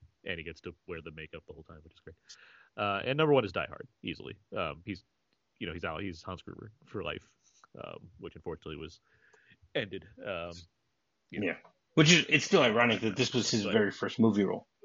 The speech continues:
Speaker 2: <laughs>
Speaker 1: Yeah, and became
Speaker 2: Yeah.
Speaker 1: just an instant iconic, uh, you know, role. It's, he's tremendous in it. It's
Speaker 2: Yeah.
Speaker 1: a wonderful performance. Uh, honorable mention, I have Robin Hood, Prince of Thieves. Uh, I'm not a fan of that movie,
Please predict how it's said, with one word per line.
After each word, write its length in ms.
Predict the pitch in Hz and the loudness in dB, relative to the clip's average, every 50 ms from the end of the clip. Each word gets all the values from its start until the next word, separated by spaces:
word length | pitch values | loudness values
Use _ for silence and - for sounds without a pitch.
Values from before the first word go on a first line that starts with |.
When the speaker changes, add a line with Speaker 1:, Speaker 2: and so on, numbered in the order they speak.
| 403 - - _ _ _ - - - - - - - - - - | -20 -20 -20 _ _ _ -2 0 0 0 0 -2 -16 -20 -8 0
Speaker 2:
<laughs> 120 | - 135 113 - - 156 _ _ _ _ _ _ _ _ _ _ _ _ _ _ _ _ _ _ _ _ _ _ _ _ _ _ _ _ _ _ _ _ _ - | 0 0 0 0 -10 -20 _ _ _ _ _ _ _ _ _ _ _ _ _ _ _ _ _ _ _ _ _ _ _ _ _ _ _ _ _ _ _ _ _ -10
Speaker 1:
Yeah, 320 | 131 127 147 120 87 - - 80 - | -6 -2 -2 -2 -2 -2 -6 -4 -2
and 160 | 127 110 98 | -2 -2 -2
became 220 | 113 - - 113 | -4 -4 0 2
Speaker 2:
Yeah. 80 | - - | 2 2
Speaker 1:
just 180 | 104 104 - | 0 -6 -8
an 100 | 123 101 | -8 -8
instant 300 | 95 95 92 - - 87 | -8 -8 -12 -12 -16 -12
iconic, 400 | 82 85 87 - - 87 82 82 - - | -10 -10 -10 -10 -12 -12 -12 -14 -12 -14
uh, 60 | 85 85 85 - _ - 165 - | -14 -14 -14 -18 _ -20 -20 -18
you 120 | - - | -14 -12
know, 80 | 80 80 | -12 -12
role. 400 | 78 78 85 85 85 82 82 87 | -12 -10 -10 -10 -10 -10 -10 -12
It's, 180 | 95 - - - _ _ _ _ _ _ _ _ - - | -14 -16 -20 -20 _ _ _ _ _ _ _ _ -20 -18
he's 160 | - - 92 - | -16 -16 -16 -14
tremendous 440 | - 101 87 87 85 78 78 - | -14 -14 -14 -14 -14 -14 -16 -16
in 100 | - 82 | -14 -14
it. 80 | 85 85 _ _ _ _ - | -16 -16 _ _ _ _ 0
It's 80 | - | 2
Speaker 2:
Yeah. 60 | - - | 2 2
Speaker 1:
a 40 | |
wonderful 300 | 78 78 76 - - 82 | 0 -6 -16 -16 -18 -18
performance. 480 | 78 - 78 80 78 78 - - - _ _ _ _ _ _ _ _ _ _ _ _ | -14 -12 -12 -12 -12 -14 -20 -20 -20 _ _ _ _ _ _ _ _ _ _ _ _
Uh, 240 | - 87 85 82 80 - | -10 -8 -8 -6 -6 -4
honorable 240 | - 110 110 107 107 | -2 -2 0 -2 -2
mention, 480 | 98 104 101 101 - 113 104 101 101 95 - - | -2 -4 -6 -6 -6 -10 -10 -10 -12 -18 -12 -6
I 100 | - 90 | -6 -6
have 360 | 90 85 90 87 87 87 82 | -4 -4 -4 -4 -4 -6 -6
Robin 260 | 90 87 90 90 90 | -6 -6 -8 -6 -8
Hood, 200 | 87 90 92 87 | -8 -8 -10 -10
Prince 180 | - 92 85 - | -10 -14 -14 -14
of 80 | 85 85 | -14 -12
Thieves. 480 | - 98 92 92 92 87 87 - - _ _ _ _ _ _ _ _ - | -10 -10 -8 -8 -8 -10 -12 -18 -20 _ _ _ _ _ _ _ _ -12
Uh, 220 | 87 80 78 76 - - | -10 -8 -8 -10 -12 -14
I'm 80 | - | -14
not 140 | 90 87 82 | -12 -10 -10
a 40 | 80 | -10
fan 200 | - - 92 90 | -10 -10 -10 -10
of 80 | 87 85 | -8 -8
that 160 | 90 90 87 | -10 -10 -10
movie, 320 | 92 92 87 90 87 90 | -10 -10 -8 -8 -10 -10